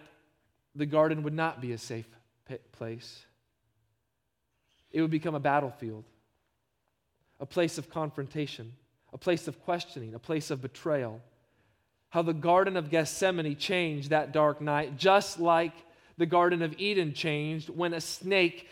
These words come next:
came slithering toward Eve. God's goodness challenged, God's authority rebelled against, and ultimately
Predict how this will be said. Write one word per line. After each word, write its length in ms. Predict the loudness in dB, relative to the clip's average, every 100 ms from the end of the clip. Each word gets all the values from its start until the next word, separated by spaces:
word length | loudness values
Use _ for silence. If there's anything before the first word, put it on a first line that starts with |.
| -20
came 320 | -4 0 0 -2
slithering 680 | -8 -2 2 2 2 0 -4
toward 440 | -4 -2 0 -2
Eve. 420 | 0 0 -2 -8 -14 _ -20 -4
God's 340 | 4 6 6 2
goodness 580 | 6 6 6 0 -2 -8 -4
challenged, 580 | 2 4 4 2 -6 -14 -14 4
God's 280 | 6 6 4
authority 720 | -2 4 6 8 6 2 -6 0
rebelled 540 | 2 8 12 12 10
against, 520 | 4 0 0 -2 -10
and 140 | -6 2
ultimately 680 | 4 6 4 2 2 -2